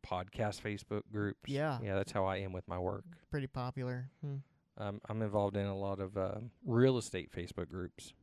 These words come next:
Speaker 2: Oh, you trying to be better than me right now?
Speaker 1: Um, only in my occupation.
Speaker 2: I got real estate groups, too.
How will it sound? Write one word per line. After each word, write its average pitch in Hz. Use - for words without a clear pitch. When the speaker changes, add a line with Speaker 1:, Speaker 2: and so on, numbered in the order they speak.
Speaker 2:
Oh, 135
you 131
trying 147
to 143
be 135
better 135
than 139
me 139
right 139
now? 131
Speaker 1:
Um, 101
only 110
in 120
my 113
occupation. -
Speaker 2:
I 147
got 139
real 139
estate 139
groups, -
too. 147